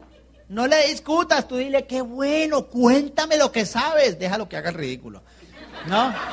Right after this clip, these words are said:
Tú dile lo que dice Dale Carnegie en el bu-, en el, en el, Dale Carnegie en el libro de Cómo ganar amigos e influenciar sobre las personas. "Tienes toda la razón. Estoy de acuerdo contigo.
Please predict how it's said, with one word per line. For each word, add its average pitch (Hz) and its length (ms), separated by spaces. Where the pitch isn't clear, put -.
Tú 269 320
dile 254 600
lo 202 220
que 190 200
dice 202 360
Dale 214 280
Carnegie 214 500
en 175 60
el 151 140
bu-, 180 300
en 160 140
el, 143 360
en 147 140
el, 143 200
Dale 156 120
Carnegie 185 440
en 156 60
el 139 260
libro 147 280
de 151 180
Cómo 151 200
ganar 143 220
amigos 151 220
e 170 40
influenciar 127 420
sobre 156 180
las 127 140
personas. 131 540
"Tienes 131 500
toda 160 460
la 135 140
razón. 110 480
Estoy 160 320
de 147 160
acuerdo 170 560
contigo. 123 420